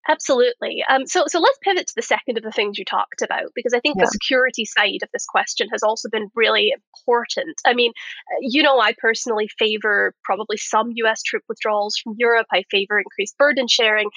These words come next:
Speaker 1: But the
Speaker 2: Mm-hmm.
Speaker 1: way that Trump has done this, you know, repeatedly asking nato members for back payments on Jews that I, I don't even exist, um,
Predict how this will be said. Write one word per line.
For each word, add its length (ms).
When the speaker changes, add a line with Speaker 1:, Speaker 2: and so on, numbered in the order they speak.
Speaker 1:
But 120
the 60
Speaker 2:
Mm-hmm. 120
Speaker 1:
way 260
that 140
Trump 320
has 100
done 280
this, 460
you 60
know, 120
repeatedly 760
asking 760
nato 300
members 440
for 220
back 240
payments 560
on 440
Jews 680
that 100
I, 200
I 160
don't 200
even 160
exist, 800
um, 240